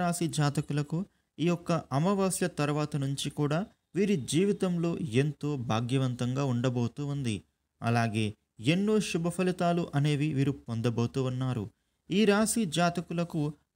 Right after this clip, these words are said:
మీకు ఈ అమావాస్య తర్వాత ఎంతో యోగదాయకంగా ఉండబోతూ ఉంది. ఈ మేష రాశి వారి యొక్క ఆర్థిక స్థితి ఎంతో మెరుగుపడుతుంది. అలాగే అద్భుతమైన ఆర్థిక అభివృద్ధి కలుగుతుంది.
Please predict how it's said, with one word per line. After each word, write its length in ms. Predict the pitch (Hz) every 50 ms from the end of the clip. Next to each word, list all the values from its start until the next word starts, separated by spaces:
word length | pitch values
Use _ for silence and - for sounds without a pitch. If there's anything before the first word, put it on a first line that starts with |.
| -
మీకు 220 | 147 151 - 156 156 160 - - - 151
ఈ 20 | 160 165 - 120 123
అమావాస్య 480 | 131 143 151 151 156 156 147 - - 151 - 156
తర్వాత 360 | 156 160 160 160 160 160 - 196 233 254 - _ _ _ _ _ 113 107 139 175
ఎంతో 240 | 190 180 - 214 214 190 127 113 139
యోగదాయకంగా 760 | 165 170 180 170 156 156 156 151 - - 151 151 151 165 160 127 107
ఉండబోతూ 480 | 101 98 113 104 110 117 113 - 147 139 131
ఉంది. 200 | 127 120 110 107 98 - - _ _ _ _ _ _ _
ఈ 140 | - 165 202 214 190 175
మేష 220 | 170 190 214 208 - 240 220 202
రాశి 240 | 196 190 185 - 180 170
వారి 200 | 175 170 170 170
యొక్క 300 | 165 160 165 - 170 170 - - 131 131
ఆర్థిక 340 | 135 135 127 135 139 - 135 123 -
స్థితి 360 | - - - 139 135 - 131 143 151 - - _ _ _ - 107 101 120 139
ఎంతో 260 | 156 147 - - 160 165 147 120
మెరుగుపడుతుంది. 800 | 117 113 104 113 101 - 117 113 - - 117 110 110 113 147 180 208 - _ _ _ _ _ _
అలాగే 440 | - 185 208 226 233 214 190 220 226 - - - 143 131
అద్భుతమైన 560 | 117 127 143 175 170 185 170 170 170 165 170 165 - - 117 127
ఆర్థిక 300 | 131 127 147 147 151 156 151 - - 120
అభివృద్ధి 460 | 113 139 131 123 131 131 110 127 151 - - - - 117
కలుగుతుంది. 520 | 113 113 117 120 120 - 123 113 104 101